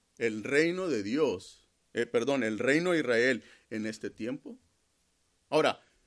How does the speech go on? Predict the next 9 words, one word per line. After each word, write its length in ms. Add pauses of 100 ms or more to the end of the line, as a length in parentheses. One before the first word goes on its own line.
(680)
para 180
la 120
mente 320
de 80
un 100
judío, 340
yo 140
les 160
decía 420